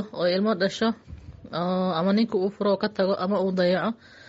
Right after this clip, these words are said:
ama dhaqaalaha ku dhiman inay rafaado oo ay, maxay ahayd, caqabado badan la kulunto. Ee,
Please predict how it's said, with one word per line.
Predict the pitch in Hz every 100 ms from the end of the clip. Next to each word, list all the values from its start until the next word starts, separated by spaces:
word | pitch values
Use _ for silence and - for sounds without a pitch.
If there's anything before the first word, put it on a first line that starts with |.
| - -
ama | 190
dhaqaalaha | 180 - 208 208
ku | 208
dhiman | 208 196 180
inay | 202 196 175
rafaado | - - 180 175 190
oo | 180
ay, | 185
maxay | 185 190 196
ahayd, | 185
caqabado | 175 143 190 202 208
badan | 190 196
la |
kulunto. | 202 190 190 220 226 - - - - -
Ee, | - 185 190 190 185